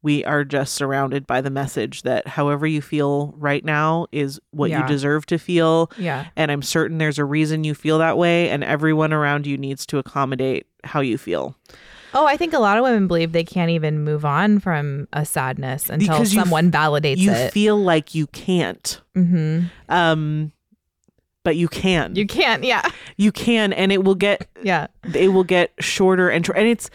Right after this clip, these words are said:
Speaker 1: it, there's, of course, there is a, again, there is an appropriate amount of times for things to kind of throw you off. Like, if something
Speaker 2: Yeah.
Speaker 1: really crazy happens,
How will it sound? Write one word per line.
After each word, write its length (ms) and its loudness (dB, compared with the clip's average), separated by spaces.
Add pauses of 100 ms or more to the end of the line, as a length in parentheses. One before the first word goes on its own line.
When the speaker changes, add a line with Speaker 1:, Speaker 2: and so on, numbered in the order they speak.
(320)
Speaker 1:
it, 160 0
there's, 200 2
of 140 -4
course, 380 0
there 200 2
is 240 4
a, 420 4 (480)
again, 380 2
there 200 2
is 140 2
an 80 -2
appropriate 1040 0 (480)
amount 360 2
of 100 -4
times 600 0 (360)
for 240 0
things 500 0
to 80 -6
kind 200 -2
of 80 -2
throw 280 2
you 220 0
off. 400 0
Like, 280 0 (400)
if 100 -2
something 320 0
Speaker 2:
Yeah. 140 2
Speaker 1:
really 240 0
crazy 560 2
happens, 800 0